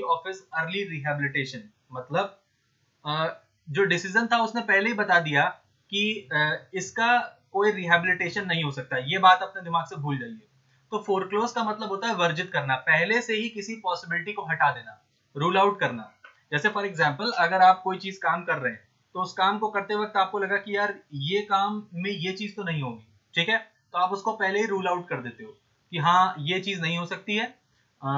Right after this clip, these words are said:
बाकी हम लोग देखेंगे, ठीक है। तो I hope आप लोगों को clear हो रहा होगा।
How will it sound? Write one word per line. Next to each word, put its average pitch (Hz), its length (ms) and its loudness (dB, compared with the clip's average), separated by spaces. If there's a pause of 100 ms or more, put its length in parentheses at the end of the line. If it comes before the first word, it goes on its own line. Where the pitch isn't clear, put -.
(200)
बाकी 185 320 2 (200)
हम 156 160 -4
लोग 165 240 -2
देखेंगे, 127 420 -10 (200)
ठीक 175 160 0
है। 233 100 0 (1000)
तो 135 440 -2
I 165 100 4
hope 190 200 0
आप 190 140 0
लोगों 202 140 -4
को 196 60 -12
clear 190 200 -2
हो 190 80 -2
रहा 185 120 0
होगा। 190 240 -4